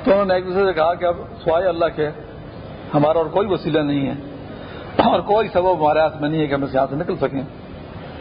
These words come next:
لہذا اب اللہ کے حضور دعا مانگو۔ اور دعا جو ہے تو وہ مختلف وسائل سے پوری ہوتی ہے۔ ایک دعا کے مانگنے کے لیے اعمال کا وسیلہ اختیار کیا جاتا ہے۔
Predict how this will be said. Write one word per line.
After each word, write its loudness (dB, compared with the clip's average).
لہذا 4
اب 2
اللہ 2
کے -2
حضور 0
دعا 2
مانگو۔ -2
اور 2
دعا 2
جو -4
ہے 2
تو -2
وہ 2
مختلف 2
وسائل 2
سے -2
پوری -2
ہوتی 0
ہے۔ -4
ایک 2
دعا 2
کے -4
مانگنے -2
کے -2
لیے 2
اعمال 0
کا -6
وسیلہ -2
اختیار 0
کیا -2
جاتا 0
ہے۔ -6